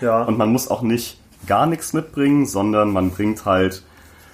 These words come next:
Speaker 2: bei uns waren's jetzt sechs, äh, Priority Requisitions und drei beschissene Breaker.
Speaker 1: Also man kriegt halt so ein Starter-Set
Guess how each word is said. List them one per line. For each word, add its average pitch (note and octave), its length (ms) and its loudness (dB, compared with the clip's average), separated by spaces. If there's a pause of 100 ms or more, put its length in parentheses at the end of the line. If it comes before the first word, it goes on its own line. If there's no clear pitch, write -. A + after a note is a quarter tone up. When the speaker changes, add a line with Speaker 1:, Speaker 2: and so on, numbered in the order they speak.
(380)
Speaker 2:
bei G#2 100 2
uns A2+ 280 0
waren's G#2 340 0
jetzt G2 260 -4
sechs, - 680 -4
äh, F2+ 200 0
Priority G2 720 -2
Requisitions G2 960 -4
und F#2 200 -4
drei F2 200 0
beschissene F2+ 400 -4
Breaker. F#2+ 340 -2
Speaker 1:
Also A#2 140 2
man B2+ 120 2
kriegt D#3 200 -4
halt C#3 160 0
so C3+ 80 0
ein B2 80 4
Starter-Set - 760 -2